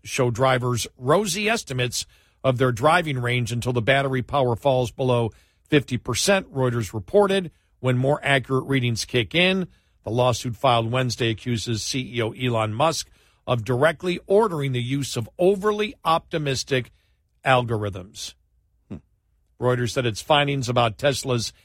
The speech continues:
advertised driving ranges and battery projections were verified by three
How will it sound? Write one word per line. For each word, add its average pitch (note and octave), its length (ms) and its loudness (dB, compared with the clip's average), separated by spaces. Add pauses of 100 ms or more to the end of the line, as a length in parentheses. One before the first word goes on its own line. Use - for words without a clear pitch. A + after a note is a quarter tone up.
(300)
advertised B2+ 640 0
driving C3+ 400 0
ranges B2+ 400 -2
and A2+ 260 -4
battery B2+ 400 0
projections D#3 880 -2 (380)
were B2+ 160 0
verified F#3 840 2
by A#2+ 160 0
three G3 340 -6